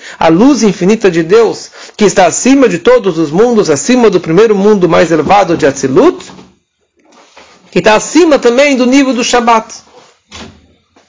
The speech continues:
Ou seja, quando que o Sfirat HaOmer é completo?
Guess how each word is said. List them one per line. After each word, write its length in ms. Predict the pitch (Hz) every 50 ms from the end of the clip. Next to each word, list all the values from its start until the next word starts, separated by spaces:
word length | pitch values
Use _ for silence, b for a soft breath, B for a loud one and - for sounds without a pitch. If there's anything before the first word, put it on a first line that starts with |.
| _ _ _ _ _ - - _ _ - -
Ou 120 | 190 196
seja, 540 | 185 - 202 196 185 165 151 151 131 117 B B B B B
quando 400 | - - 214 285 339 339 320 285
que 100 | - -
o 40 | 247
Sfirat 400 | - - 233 214 208 196 190 -
HaOmer 400 | 175 175 202 254 254 254 233 220
é 80 | 202 -
completo? 960 | - 190 175 170 175 180 175 175 175 180 180 - 302 349 370 370 - b